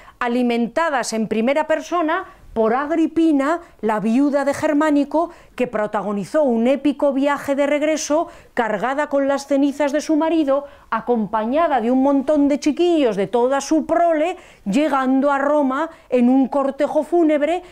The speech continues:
y con toda la ciudad llorando la pérdida del príncipe. Agripina acusó directamente a Pisón y a Plancina de haber envenenado a su marido.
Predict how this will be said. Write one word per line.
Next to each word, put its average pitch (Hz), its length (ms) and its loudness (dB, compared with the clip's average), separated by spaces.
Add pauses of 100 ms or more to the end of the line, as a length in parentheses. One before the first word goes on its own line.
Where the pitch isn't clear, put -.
(100)
y 247 140 0
con 277 300 0
toda 233 300 0
la 247 120 -2
ciudad 269 440 -2
llorando 294 720 2 (160)
la 269 180 0
pérdida 202 420 -2
del 175 140 -4
príncipe. - 540 -12 (2250)
Agripina 247 720 2
acusó 226 480 0
directamente 254 840 0
a 196 100 -2
Pisón 277 420 -2
y 240 80 0
a 208 120 -2
Plancina 214 640 -2
de 190 100 -2
haber 240 220 0
envenenado 214 680 -2
a 233 60 -4
su 294 160 -2
marido. 311 560 0